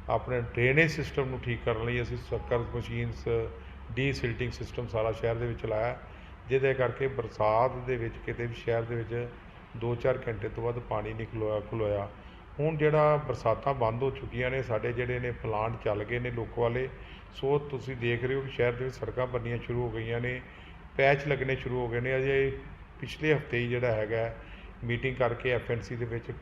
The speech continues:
ਕਰੋੜਾਂ ਰੁਪਏ ਦੇ ਕੰਮ ਪਾਸ ਕੀਤੇ ਨੇ। ਕਿਤੇ ਸਾਡੇ ਕੋਲ ਫੰਡਸ ਦੀ ਕਮੀ ਨਹੀਂ ਆਏਗੀ, ਕਿਤੇ ਕਿਸੇ ਚੀਜ਼ ਦੀ ਵੀ। ਸਿਸਟੇਮੈਟਿਕਲੀ ਸ਼ਹਿਰ ਨੂੰ ਚਲਾਵਾਂਗੇ ਔਰ ਸਿਸਟਮ ਦੇ ਵਿੱਚ ਚਲਾ ਕੇ ਸ਼ਹਿਰ ਨੂੰ ਬਿਲਕੁਲ ਪਲਾਨਡ ਸ਼ਹਿਰ ਇੱਕ ਬਣਾਵਾਂਗੇ ਔਰ ਖੂਬਸੂਰਤ ਸ਼ਹਿਰ ਬਣਾਵਾਂਗੇ,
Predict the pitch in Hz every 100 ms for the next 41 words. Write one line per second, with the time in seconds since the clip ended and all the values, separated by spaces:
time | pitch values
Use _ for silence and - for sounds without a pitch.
0 | - - - - 135 147 160 165 147 139
1 | 135 120 113 117 107 107 - 117 120 120
2 | 135 - - - - - 127 143 123 113
3 | 117 127 120 - 101 101 117 117 117 117
4 | 120 117 117 117 120 120 117 117 - 101
5 | 117 101 107 110 123 139 - - - -
6 | - 175 - 190 165 131 135 131 135 -
7 | 123 123 120 120 113 117 127 131 - 120
8 | - 135 127 120 117 123 123 - 120 104
9 | 101 123 151 - - - - - 135 123
10 | 131 139 123 143 156 147 147 135 135 123
11 | 110 123 151 151 143 127 120 120 117 107
12 | 104 117 143 139 127 120 123 123 - 117
13 | 117 117 104 107 139